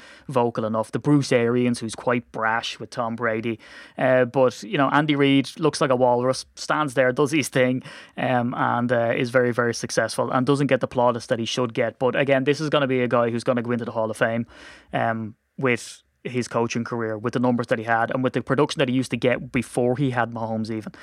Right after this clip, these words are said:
You know, he got the best season ever out of, um, Alex Smith there as well, uh, before he moved on, and then, of course, Grizzly stuff happened to him.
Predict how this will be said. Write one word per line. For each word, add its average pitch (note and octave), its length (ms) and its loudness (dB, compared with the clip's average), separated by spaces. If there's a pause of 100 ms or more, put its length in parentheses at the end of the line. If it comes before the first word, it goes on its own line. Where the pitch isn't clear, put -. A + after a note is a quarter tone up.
(300)
You - 80 -4
know, A#2+ 160 0
he A2+ 140 -4
got A#2+ 200 2
the - 60 -4
best A#2 220 0
season A#2+ 260 -4
ever A#2 460 0
out A#2 100 0
of, A2 340 -6
um, A2 400 -4
Alex A#2 320 -4
Smith D3 360 -2 (420)
there A#2+ 240 0
as A#2 180 -2
well, B2 300 6 (160)
uh, A#2+ 200 -2
before A2+ 300 -2
he B2+ 140 2
moved B2 300 2
on, A#2 340 2
and B2 180 -4
then, A2 380 -4
of A#2+ 80 -10
course, A#2 220 -8
Grizzly A#2 280 -4
stuff A#2 200 -4
happened A#2 260 0
to G#2+ 80 -6
him. A#2 180 -2